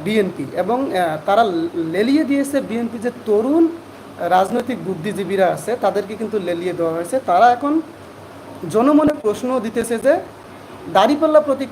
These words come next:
থেকে হাইকোর্টে, তাহলে এটা জামাতের প্রতীক হয় কিভাবে? দেখেন, এভাবেই কিন্তু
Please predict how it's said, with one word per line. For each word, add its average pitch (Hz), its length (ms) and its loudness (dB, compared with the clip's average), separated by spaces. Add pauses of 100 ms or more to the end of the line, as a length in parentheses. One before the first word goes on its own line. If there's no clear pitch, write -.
থেকে 262 180 -2
হাইকোর্টে, 180 480 -4 (160)
তাহলে 226 220 2
এটা - 140 2
জামাতের 185 480 0
প্রতীক 196 280 -4
হয় 190 220 0
কিভাবে? 160 320 -6 (540)
দেখেন, 202 220 -4 (360)
এভাবেই 294 460 4
কিন্তু 320 540 0